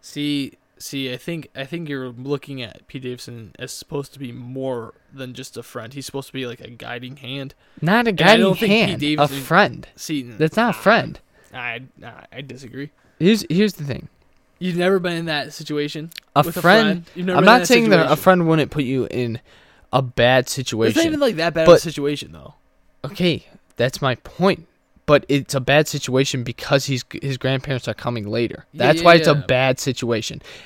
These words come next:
Speaker 2: It's not, like, a bad, bad situation. What I'm saying, what makes it a bad situation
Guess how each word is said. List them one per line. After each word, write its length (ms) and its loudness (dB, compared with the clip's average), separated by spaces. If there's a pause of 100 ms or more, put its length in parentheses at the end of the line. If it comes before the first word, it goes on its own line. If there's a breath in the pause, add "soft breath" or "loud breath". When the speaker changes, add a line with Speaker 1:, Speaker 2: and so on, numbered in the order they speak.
Speaker 2:
It's 100 -6
not, 140 6
like, 200 2
a 100 2
bad, 360 0
bad 260 2
situation. 640 -2 (320 soft breath)
What 200 4
I'm 100 2
saying, 340 0
what 160 2
makes 400 4
it 100 0
a 60 0
bad 480 -4
situation 680 -6